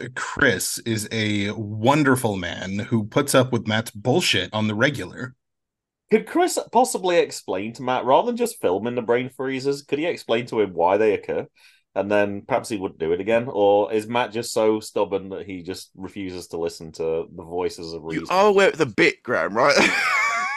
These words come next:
Speaker 3: You are at the bit.
Speaker 1: I don't
Speaker 3: Uh,
Speaker 1: know if it's a bit anymore.
Speaker 2: I don't think
Speaker 1: Honestly,
Speaker 2: so.
Speaker 1: I'm starting to think that Matt just doesn't know how to consume, uh, icy
Speaker 2: Beverages.
Speaker 1: beverages properly. <laughs>
Speaker 2: Mm-hmm.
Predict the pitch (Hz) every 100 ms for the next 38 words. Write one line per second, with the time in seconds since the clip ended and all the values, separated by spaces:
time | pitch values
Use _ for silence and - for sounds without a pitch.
0 | - 932 906 269 494 277 - 175 180 190
1 | 196 - 180 - 160 131 - _ _ _
2 | _ _ _ _ _ - 190 285 269 175
3 | 190 196 175 165 156 110 131 151 143 117
4 | 107 92 90 87 90 - - 127 131 160
5 | - - 147 135 131 127 - 156 175 170
6 | 160 135 135 135 113 107 113 113 - -
7 | - 135 131 120 123 117 113 110 - 127
8 | - 117 127 113 107 101 - - 120 -
9 | 120 113 110 107 110 113 135 135 113 107
10 | 120 113 107 104 101 95 - - 123 123
11 | 98 90 95 120 123 208 240